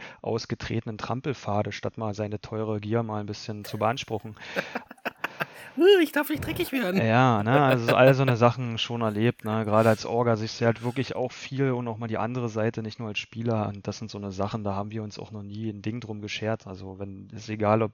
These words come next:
Speaker 1: Leute bei uns das günstige anhaben oder auch teure Sachen anhaben, teure Westen, teure Stiefel und Handschuhe und alles, gibt's ja alles von günstig bis ganz, ganz teuer. Ähm, alles schon gehabt, alles schon ausprobiert, aber ich hab meine Ausrüstung zum Beispiel nie geschont,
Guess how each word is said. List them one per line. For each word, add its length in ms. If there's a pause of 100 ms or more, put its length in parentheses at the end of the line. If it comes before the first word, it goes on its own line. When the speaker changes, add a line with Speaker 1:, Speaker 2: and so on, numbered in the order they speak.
(100)
Speaker 1:
Leute 360
bei 100
uns 240
das 160
günstige 460
anhaben 300
oder 180
auch 140
teure 360
Sachen 280
anhaben, 360 (840)
teure 380
Westen, 340
teure 240
Stiefel 440
und 240
Handschuhe 320
und 120
alles, 260
gibt's 200
ja 80
alles 200
von 180
günstig 400
bis 180
ganz, 200
ganz 220
teuer. 340 (880)
Ähm, 280
alles 260
schon 160
gehabt, 380
alles 200
schon 140
ausprobiert, 560
aber 160
ich 100
hab 140
meine 180
Ausrüstung 460
zum 140
Beispiel 320
nie 160
geschont, 520